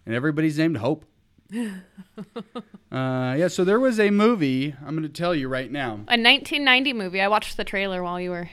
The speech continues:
Speaker 2: in the pop tea.
Speaker 1: Nineteen ninety?
Speaker 2: Mm-hmm.
Speaker 1: Oh,
Speaker 2: That's
Speaker 1: wait,
Speaker 2: my
Speaker 1: okay.
Speaker 2: birth year. <laughs> And it's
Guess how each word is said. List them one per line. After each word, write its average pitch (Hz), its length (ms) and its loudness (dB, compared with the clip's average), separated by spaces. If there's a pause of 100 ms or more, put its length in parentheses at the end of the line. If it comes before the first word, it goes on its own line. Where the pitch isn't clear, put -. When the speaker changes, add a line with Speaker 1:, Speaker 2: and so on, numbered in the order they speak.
(120)
Speaker 2:
in 147 120 0
the 151 40 2
pop 160 180 2
tea. 135 60 0
Speaker 1:
Nineteen 135 220 2 (340)
ninety? 294 160 -2
Speaker 2:
Mm-hmm. - 680 -10
Speaker 1:
Oh, 269 60 2
Speaker 2:
That's 440 180 8
Speaker 1:
wait, 480 120 6
Speaker 2:
my 415 60 8
Speaker 1:
okay. 508 100 8
Speaker 2:
birth - 120 -2
year. - 280 4 (340)
<laughs> 302 360 -4 (1040)
And 330 160 6
it's 403 320 2